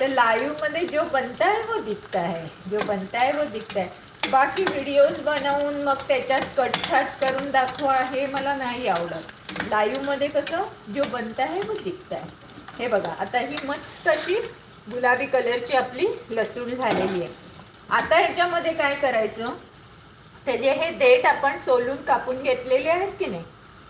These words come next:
हे देठ टाकायचे. आता तुम्ही हवा तर गॅस बारीक नाही तर मीडियम ठेवू शकता, कारण आपली लसूण already झालेली आहे. आणि हे ल-, हे देठसुद्धा ना असे छान तेलावर परतायचे.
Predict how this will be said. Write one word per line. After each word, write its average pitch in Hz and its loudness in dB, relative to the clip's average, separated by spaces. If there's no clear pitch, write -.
हे 262 2
देठ 233 2
टाकायचे. - -10
आता 311 2
तुम्ही 392 0
हवा 262 2
तर 349 -2
गॅस 254 -2
बारीक 247 4
नाही 277 -2
तर 359 0
मीडियम 240 -2
ठेवू 170 -4
शकता, - -6
कारण 262 0
आपली 262 -4
लसूण 254 -6
already 226 -4
झालेली 185 -2
आहे. - 0
आणि 277 -4
हे 349 0
ल-, - -2
हे 226 0
देठसुद्धा 330 0
ना 440 -2
असे 415 -2
छान 277 -2
तेलावर 269 2
परतायचे. 220 -2